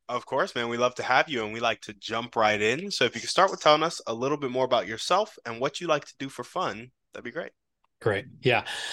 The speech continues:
Speaker 2: So I'm, uh, really excited to be talking about my work with, with men and, and promoting masculinity, healthy masculinity.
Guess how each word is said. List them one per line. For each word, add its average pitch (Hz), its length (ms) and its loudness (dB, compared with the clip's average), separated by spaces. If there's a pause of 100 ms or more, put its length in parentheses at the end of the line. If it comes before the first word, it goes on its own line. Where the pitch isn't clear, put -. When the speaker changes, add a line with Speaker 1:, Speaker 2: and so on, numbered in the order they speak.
(120)
Speaker 2:
So 175 400 6
I'm, 165 300 6
uh, 156 320 8
really 151 280 6
excited 143 360 4
to 139 100 -2
be 135 540 4
talking 131 320 0
about 120 460 2 (360)
my 123 360 2
work 120 420 0
with, 113 340 2 (120)
with 120 260 2
men 117 300 6
and, 110 240 0
and 107 240 -2
promoting 113 440 4
masculinity, 107 680 0
healthy 165 340 4
masculinity. 104 760 -2